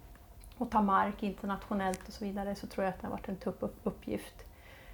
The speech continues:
Eh, så att jag hoppas innerligt att de som är här nu, att de håller på, och att de här yngre, eh, får chansen att kunna komma upp, att vi kan bredda svensk badminton lite grann med att vi har lite, att vi har lite fler.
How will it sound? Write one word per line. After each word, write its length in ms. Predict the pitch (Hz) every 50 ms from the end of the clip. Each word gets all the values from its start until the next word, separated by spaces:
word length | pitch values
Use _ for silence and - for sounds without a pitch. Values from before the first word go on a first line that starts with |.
| - -
Eh, 360 | - 202 196 196 196 196 196 185
så 100 | - 220
att 60 | 214 220
jag 120 | - 240 240
hoppas 640 | 233 - 302 - - - - - 349 - - -
innerligt 500 | 226 214 202 214 254 277 277 190 - -
att 160 | 196 - - -
de 220 | 202 190 190 185
som 160 | - 202 202
är 180 | 226 269 294 254
här 160 | 185 196 196
nu, 320 | 190 190 190 196 185 190
att 140 | 196 175 -
de 140 | - 202 180
håller 180 | 185 202 196 196
på, 540 | - - - - 302 277 214 180 180 190 190 - - - - - - - - -
och 140 | - 214 202
att 120 | 185 - -
de 120 | 208 202
här 180 | 190 - - -
yngre, 640 | 262 269 262 233 208 202 190 190 185 185 185 185 175 - - - - - -
eh, 440 | - 214 202 196 196 196 190 190 190 196 - - 214 214 - 214 -
får 180 | - 262 262
chansen 400 | - 214 196 190 185 - - 202
att 260 | 208 202 - - -
kunna 220 | - - 202 196 190
komma 260 | - - 208 202 190
upp, 200 | 190 185 - -
att 140 | 196 - -
vi 60 | 208
kan 260 | - - 208 202 185
bredda 300 | 185 196 190 190 190 240
svensk 320 | 240 - 196 190 185 - -
badminton 360 | 196 180 180 180 175 208 190
lite 180 | 190 - -
grann 260 | 190 190 185 185 190 190
med 120 | 190 196
att 60 | 180 -
vi 40 | 214
har 160 | 180 202 202
lite, 260 | 196 190 - - 214
att 240 | 214 - - - - -
vi 60 | 214
har 80 | 202 202
lite 180 | 202 - -
fler. 580 | - - - 285 262 - - - 185 208 202